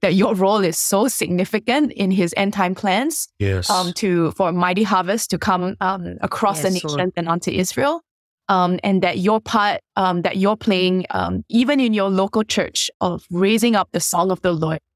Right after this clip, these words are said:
Speaker 2: Yes.
Speaker 1: um, is so important to his heart. And we all, um, are hand in hand in building the spiritual house of
Speaker 3: Yes,
Speaker 1: worship.
Speaker 3: Lord.
Speaker 1: So, Father, we just, we just pray for, uh,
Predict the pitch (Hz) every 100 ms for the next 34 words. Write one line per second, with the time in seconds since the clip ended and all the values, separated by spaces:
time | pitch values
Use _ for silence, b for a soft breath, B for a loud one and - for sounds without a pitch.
0 | _ - 87 85 180 147 156 220 - 208
1 | 202 202 180 170 180 170 - 165 - 180
2 | 175 - 190 190 196 196 - 220 170 -
3 | 190 196 190 180 185 180 170 170 165 170
4 | 175 170 - 175 165 175 170 165 156 -
5 | - 156 139 135 _ _ - 180 196 185
6 | 196 190 202 196 196 190 208 226 - 220
7 | 202 196 175 170 196 170 165